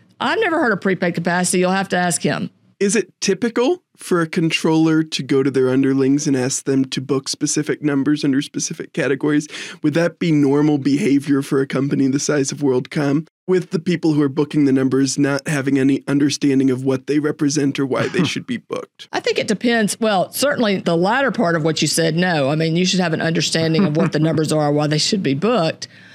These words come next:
Speaker 1: But depending on the company and how it works, it may not be unusual for the controller to come and ask, you know, the staff to do things. So we walk down the hall,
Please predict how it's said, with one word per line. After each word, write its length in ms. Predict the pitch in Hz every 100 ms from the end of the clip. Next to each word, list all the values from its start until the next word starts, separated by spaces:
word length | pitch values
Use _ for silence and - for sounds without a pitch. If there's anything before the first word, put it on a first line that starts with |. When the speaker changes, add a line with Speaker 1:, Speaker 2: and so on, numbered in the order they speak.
| - -
Speaker 1:
But 440 | 160 185 170 - 196
depending 440 | 202 294 233 214
on 100 | 180
the 80 | 170
company 520 | - 202 190 180 170
and 100 | 160
how 220 | 170 170
it 120 | 160
works, 640 | 170 226 240 175 - - - - _ - _ 220
it 120 | 202
may 400 | 190 190 196 185
not 280 | 175 170 156
be 220 | 170 165
unusual 520 | 160 160 165 165 156
for 140 | 139
the 80 | 113
controller 560 | 175 147 170 151 151 143
to 100 | -
come 320 | 170 147 143
and 100 | 143
ask, 480 | 123 143 147 - -
you 120 | -
know, 120 | 143 127
the 100 | 151
staff 340 | - 143 135
to 80 | 113
do 140 | 120
things. 460 | - - - - - _ - - _ -
So 240 | - 254
we 80 | 240
walk 260 | 240 269
down 200 | 233 233
the 60 | 208
hall, 480 | 208 180 175 175